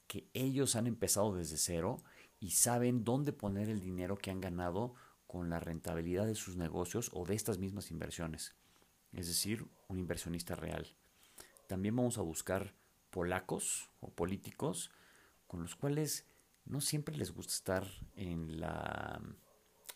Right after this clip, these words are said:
¿cómo decirlo?, en las luces o en las portadas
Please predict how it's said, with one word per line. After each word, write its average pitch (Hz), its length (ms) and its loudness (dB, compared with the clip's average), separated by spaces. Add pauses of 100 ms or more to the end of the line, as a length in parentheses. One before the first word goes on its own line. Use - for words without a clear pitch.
(140)
¿cómo 139 240 -4
decirlo?, 85 560 -4 (400)
en 82 220 -2
las 85 200 -2
luces 104 760 4 (180)
o 90 180 -2
en 82 120 0
las 80 140 0
portadas 98 960 0